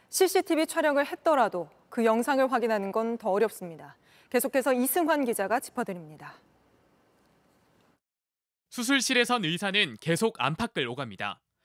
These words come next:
Speaker 2: 여러 방 환자를 동시에 보는 겁니다. 수술 뒤 자리를 지킨 건 간호조무사뿐입니다. 칠 년 전 스물다섯 살 권대희 씨는 안면 윤곽 수술을 받다가 과다출혈로 숨졌습니다.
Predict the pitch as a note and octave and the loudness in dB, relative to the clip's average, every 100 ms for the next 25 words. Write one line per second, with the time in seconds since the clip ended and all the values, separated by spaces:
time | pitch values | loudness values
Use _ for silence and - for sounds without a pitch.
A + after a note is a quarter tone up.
0 | _ _ - D3+ G3 G#3 A3 G3 A3 G#3 | _ _ -2 2 2 2 0 -2 -2 2
1 | G3+ G#3+ A3 - F3+ G3+ A#3 D3+ D3+ C3 | 4 4 2 -2 -2 2 2 0 -4 -8
2 | G2+ F#2 G2+ F#2+ _ _ _ _ _ _ | -10 -8 -10 -10 _ _ _ _ _ _
3 | _ - A#3+ C4+ A#3+ B3 A#3 - E3+ A#3 | _ -14 -4 -2 2 2 2 0 -2 0
4 | G#3 G#3 G3 F3+ G3 B2 - - F3 A3 | -2 -4 -4 0 0 0 -8 -2 0 0
5 | F3+ F#3 E3+ - D3 G#2 F#2+ G2 - _ | -2 -2 -4 -4 -8 -6 -6 -8 -10 _
6 | _ _ _ _ _ _ - A#3 A#3 G3+ | _ _ _ _ _ _ 0 4 4 4
7 | A#3 F3+ - - B3 A#3+ E3 F#3+ - G3+ | 4 2 -2 -4 -2 -2 -4 -6 0 2
8 | F3 - D#3+ D#3 G3 F3+ - C#3 D#3 - | 2 0 -4 0 0 0 -4 -4 -4 -8
9 | _ _ _ C3 E3+ A3 G#3+ C#3+ E3 A#3 | _ _ _ -2 2 2 2 -2 -2 -2
10 | - A#3+ B3 A3 F3 - E3 F#3 D3 - | -4 -6 -6 -2 -2 -2 0 2 2 -2
11 | - E3+ G#3 A3 A3+ A3+ D#3 - F3 D#3 | -8 -2 -2 -2 -2 -2 -2 -6 -8 -8
12 | - G2+ G2+ | -10 -12 -12